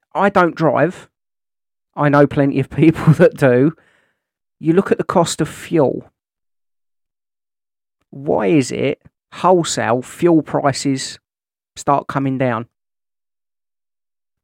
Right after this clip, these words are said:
When it comes to retail, then prices don't come down particularly quickly,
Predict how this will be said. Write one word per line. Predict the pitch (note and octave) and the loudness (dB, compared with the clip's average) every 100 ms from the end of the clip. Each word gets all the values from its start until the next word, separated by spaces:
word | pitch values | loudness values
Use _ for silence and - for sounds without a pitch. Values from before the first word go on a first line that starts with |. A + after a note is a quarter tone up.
| _ _ _ - | _ _ _ -12
When | - D#3 | -4 -2
it | F#3+ _ _ | -4 _ _
comes | - E3 D#3 C#3+ | -6 -4 -4 -6
to | - C3+ | -6 -8
retail, | B2 E3+ G#3+ - A#2 G#2+ C#3 E3+ _ _ _ _ _ _ _ _ _ _ _ _ _ _ _ _ _ | 0 0 0 -4 -4 -2 -2 -4 _ _ _ _ _ _ _ _ _ _ _ _ _ _ _ _ _
then | D3+ | -10
prices | - E3+ - C#3+ | -2 -2 -2 -2
don't | D3+ - | -2 -2
come | D3 C#3 | -4 0
down | C3+ C3+ | 0 -2
particularly | - - C#3 | -6 -6 -4
quickly, | - F#3 - A#2+ | -2 -4 -2 -8